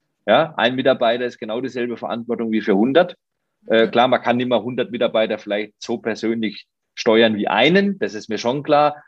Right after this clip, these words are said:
Speaker 1: aber die Verantwortung, also die Verantwortung zu haben für ein oder für hundert, ich, die Verantwortung muss dieselbe sein, ja. Das sind Menschen, das, das sind Familien,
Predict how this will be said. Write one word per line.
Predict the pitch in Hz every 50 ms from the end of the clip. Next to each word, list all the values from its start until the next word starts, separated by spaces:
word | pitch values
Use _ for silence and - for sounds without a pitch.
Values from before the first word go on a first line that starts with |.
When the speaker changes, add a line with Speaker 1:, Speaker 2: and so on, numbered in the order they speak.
| _
Speaker 1:
aber | - 107 113
die | 110 110
Verantwortung, | - 95 - 123 151 147 - 120 101 90 90 80 82
also | 92 92 104 92 - - _ _ _ _
die | - 104
Verantwortung | 90 101 85 131 170 175 - 156 131 131 117 104
zu | 117 110 90
haben | 95 104 113 107 - 135 - -
für | - - - -
ein | 87 104 120 131 131
oder | 117 113 107
für | - 104 87
hundert, | 101 117 123 123 135 123 - -
ich, | - - _ _ _
die | 101
Verantwortung | 90 - 87 110 117 123 120 107 107 107
muss | 107 104 -
dieselbe | - 98 - - 90 98 87 92
sein, | 87 - - - - _ -
ja. | 98 123 143 - - - _ _
Das | - -
sind | - 110 104 98
Menschen, | 95 110 131 156 160 156 160 160 147 143 127
das, | 110 101 -
das | - 95 - -
sind | 110 101 101
Familien, | - 101 104 120 135 151 151 147 139 139 131 127 120 117